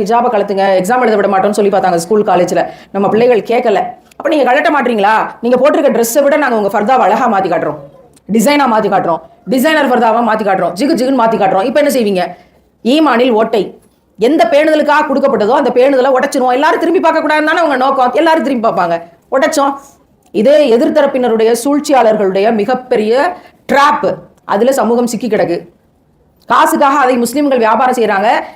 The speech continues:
இந்த vlog பண்றோம், வீடியோ போடுறோம்னு இருக்கக்கூடிய இப்லீஸின் கூட்டாளிகள் இதை கூவி கூவி வித்துக்கிட்டு, இதுக்கு ஏஜென்ட்டுகளாக இருந்து கொண்டு ஒரு ஐயாமுல் ஜாகிலியாவை திருப்பி உருவாக்குறதுக்கான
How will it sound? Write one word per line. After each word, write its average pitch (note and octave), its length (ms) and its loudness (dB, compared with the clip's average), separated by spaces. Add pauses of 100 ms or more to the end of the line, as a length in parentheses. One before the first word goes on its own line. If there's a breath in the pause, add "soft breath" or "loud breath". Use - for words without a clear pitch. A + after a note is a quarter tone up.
இந்த B3 220 0 (480)
vlog C4+ 340 2
பண்றோம், G#3 540 0
வீடியோ D4 300 2
போடுறோம்னு A#3 400 0
இருக்கக்கூடிய G#3+ 480 -2 (100)
இப்லீஸின் B3 320 0
கூட்டாளிகள் A#3+ 720 0 (120)
இதை B3 160 2
கூவி D4+ 220 0
கூவி C#4+ 220 2
வித்துக்கிட்டு, A#3 640 0 (180)
இதுக்கு C4 440 0
ஏஜென்ட்டுகளாக C4+ 640 2
இருந்து B3 240 0
கொண்டு A3+ 380 0 (140)
ஒரு A#3 160 -2
ஐயாமுல் D#4 460 2
ஜாகிலியாவை B3 680 0
திருப்பி D#4+ 320 -2
உருவாக்குறதுக்கான B3+ 800 0